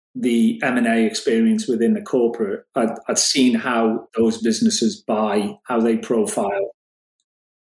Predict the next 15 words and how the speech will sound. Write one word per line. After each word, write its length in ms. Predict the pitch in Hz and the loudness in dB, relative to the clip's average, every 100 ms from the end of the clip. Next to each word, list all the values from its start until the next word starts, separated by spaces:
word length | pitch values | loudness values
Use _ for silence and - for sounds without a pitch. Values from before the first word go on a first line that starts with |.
| _ _ | _ _
what 440 | 120 117 131 127 - | -10 -2 0 -2 -2
they 140 | 117 | -2
look 320 | 104 113 113 | 0 0 -2
for. 380 | - 98 98 - _ | -4 -2 -2 -6 _
So 160 | - | -4
I 60 | 135 | 0
had 100 | 147 | 0
some 260 | - 127 113 | 0 0 -2
kind 300 | - 120 107 | -2 0 -2
of 80 | - _ | -4 _
inside 640 | - 117 110 - 104 101 - - _ - | 0 2 2 0 -2 -2 -6 -10 _ -14
track 400 | - 117 98 - - - | -4 0 0 -4 -8 -4
on 180 | 104 98 | -2 0
that. 260 | 95 104 - _ _ _ - | -4 -10 -14 _ _ _ -8
Um, 540 | 120 113 110 107 104 | -2 2 2 2 0